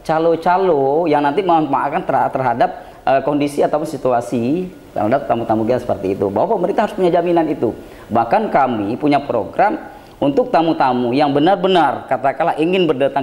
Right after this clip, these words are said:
kepada Kabupaten Bangka ini, kami akan menyiapkan dapat transportasi itu secara gratis. Kami akan,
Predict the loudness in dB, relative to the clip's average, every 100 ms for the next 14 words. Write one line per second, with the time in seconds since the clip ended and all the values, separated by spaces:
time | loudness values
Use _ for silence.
0 | -4 -2 0 2 2 -2 -4 -2 0 -2
1 | -2 -4 -2 -2 0 -2 -2 0 0 0
2 | 0 0 0 -2 -4 -8 -6 -6 -4 -6
3 | -4 -2 -2 0 0 0 0 0 0 0
4 | -4 -6 -2 0 2 0